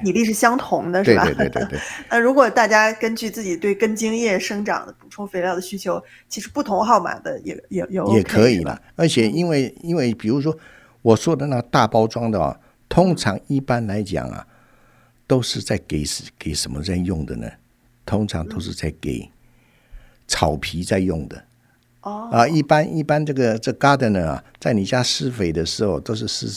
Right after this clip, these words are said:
Speaker 2: 草皮用的。
Speaker 1: 哦，这样啊。
Speaker 2: 对，对，但是我，我就，我找不到这个十六、十六或者二十一零零的话，我就拿那个来代替了，代替
Speaker 1: 嗯，
Speaker 2: 那
Speaker 1: OK。
Speaker 2: 我们家的果树了。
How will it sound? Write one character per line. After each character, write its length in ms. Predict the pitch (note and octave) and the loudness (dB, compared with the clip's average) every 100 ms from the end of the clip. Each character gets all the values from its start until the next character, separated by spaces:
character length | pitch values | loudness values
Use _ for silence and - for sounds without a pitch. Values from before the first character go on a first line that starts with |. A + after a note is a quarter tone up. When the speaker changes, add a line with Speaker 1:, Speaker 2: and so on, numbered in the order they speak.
| - | -6
Speaker 2:
草 220 | - C2 | -4 -4
皮 200 | - - | -6 -8
用 140 | F2 D2 | -6 -8
的。 80 | E2 - - - - - | -14 -18 -16 -16 -18 -20
Speaker 1:
哦， 380 | - A#3+ B3+ A3+ F#3+ - | -16 -16 -16 -18 -20 -20
这 100 | - | -18
样 100 | A#3+ | -8
啊。 20 | A#3 | -2
Speaker 2:
对， 300 | G3+ D#2 A#1+ | -2 -2 -8
对， 260 | - C2+ - | -8 -8 0
但 140 | C#3+ | 2
是 120 | C3+ B2+ | 4 4
我， 180 | G2+ | 4
我 180 | F#2+ A#2 | 4 4
就， 200 | A2+ C#3 - - - C2 - _ - | 6 4 2 -16 -18 -20 -20 _ 2
我 500 | A#2+ G#2+ G2+ - C#2 E2 - - | 8 10 10 4 -12 -20 -20 -4
找 160 | - F#2+ | 4 4
不 120 | C#3 | 4
到 180 | C#3+ A2+ | 2 2
这 120 | B2+ | 2
个 80 | G2+ | -2
十 280 | - - A2 | -2 -2 -2
六、 140 | C3 | -2
十 160 | G#2+ A2+ | -2 -4
六 160 | A#2+ G#2 | -2 0
或 140 | A2+ | 0
者 160 | F#2+ - | -2 0
二 140 | A#2+ | 0
十 180 | - A2 | 0 -2
一 140 | A2 | 0
零 180 | F#2+ G#2 | 0 0
零 140 | F#2 | 0
的 80 | E2 | -2
话， 160 | F2 F#2+ | -2 -2
我 140 | D2+ | -4
就 120 | - | -6
拿 180 | F#2+ C#2 | -6 -6
那 120 | F#2 | -6
个 120 | E2+ D#2 - - - - - - _ - | -6 -8 -8 -12 -12 -18 -20 -20 _ -6
来 140 | F2+ | -4
代 240 | - F2 | -2 -4
替 240 | D2 - C3+ | -4 -8 -10
了， 120 | - - _ | -10 -16 _
代 140 | - F2 | -10 -8
替 140 | - | -6
Speaker 1:
嗯， 220 | D2+ C#2+ - - _ _ - | -6 -6 -10 -16 _ _ -6
Speaker 2:
那 220 | A2 F2+ | 0 0
Speaker 1:
OK。 160 | C#2 D#2+ | 0 -4
Speaker 2:
我 60 | |
们 120 | F2 G#2 | -4 -4
家 140 | G2 | -4
的 60 | E2 | -6
果 300 | - C2+ B1 | -8 -8 -8
树 240 | - C2+ | -8 -10
了。 120 | - | -12